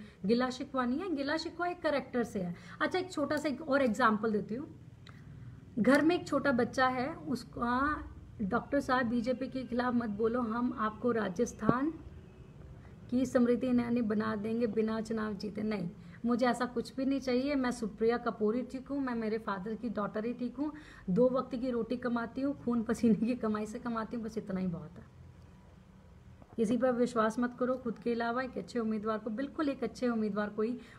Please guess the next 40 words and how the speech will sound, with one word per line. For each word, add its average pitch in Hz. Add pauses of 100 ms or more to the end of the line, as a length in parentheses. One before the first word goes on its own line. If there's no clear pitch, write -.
(100)
वोट 214
दीजिए, 269
गुलामी 214
मत 240
कीजिए। 247 (540)
आपको 220
नहीं 240
दीदी 226
इस 240
एमकेडी 214
परिवार 202
को। 185 (260)
देखिए 381
परिवार, 285
अब 285
मैं 285
बता 269
देती 226
हूँ 220
आपको, 240
छोटी 285
सी 285
एक 262
example 240
और 226
देती 202
हूँ, 220
परिवार 214
की 226
बात 196
करते 202
हैं 202
तो 269 (540)
एक 277
परिवार 269
था, 285
पति 269
पत्नी 247
थे, 262
तो 247